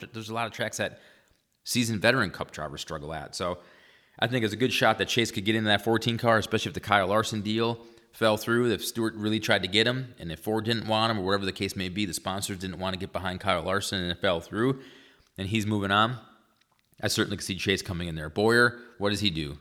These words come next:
Does he try to go to one of these other rides, the forty-two, forty-three, or does he go up to the booth? He's been working on it already, does a great job in the booth, and I know he's a racer. He wants to be behind the wheel, but maybe it's time. Maybe it's time to step away. Step away and head up to,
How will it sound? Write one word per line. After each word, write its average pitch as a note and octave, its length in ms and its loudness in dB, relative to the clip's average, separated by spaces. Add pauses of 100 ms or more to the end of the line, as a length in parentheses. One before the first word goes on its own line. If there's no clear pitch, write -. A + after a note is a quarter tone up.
(260)
Does E2 140 -8
he G2+ 100 -4
try G#2 180 2
to G2+ 60 0
go G#2 180 0
to G2+ 140 -6
one G2+ 140 -4
of G2+ 40 -2
these G2 120 -4
other G2+ 180 2
rides, G2 320 0
the F#2+ 60 -6
forty-two, G2+ 360 -6
forty-three, G2 540 -2
or A2+ 160 -2
does A2+ 120 0
he A2+ 60 0
go A#2+ 120 2
up A2+ 80 -2
to A#2+ 80 -6
the A#2 80 -6
booth? A2 360 -2 (540)
He's G2 100 -6
been G2+ 120 -4
working A2+ 320 2
on G#2 100 4
it A2 100 4
already, G#2 300 4
does F2+ 160 -4
a F2 40 -4
great G2 260 0
job G2 200 0
in F#2 60 -4
the F#2 60 -6
booth, G2+ 340 2
and E2 80 -4
I - 20 -4
know G2+ 140 -2
he's F#2 240 -4
a F#2 40 -6
racer. F#2 440 0 (240)
He G2 80 -10
wants G2 160 -2
to G2+ 60 -6
be G2+ 40 -2
behind F#2+ 300 -2
the F#2 60 -6
wheel, G2+ 240 0
but F2 180 0
maybe G2 180 -4
it's G#2+ 100 -6
time. A#2+ 260 0
Maybe D#2+ 100 -10
it's F2+ 80 -10
time F#2+ 140 -4
to G2 60 -6
step - 260 -4
away. F#2+ 260 -4 (580)
Step G#2+ 280 -2
away G2+ 380 2 (100)
and E2 100 -12
head F#2+ 160 -4
up F#2+ 140 -6
to, F2+ 140 -10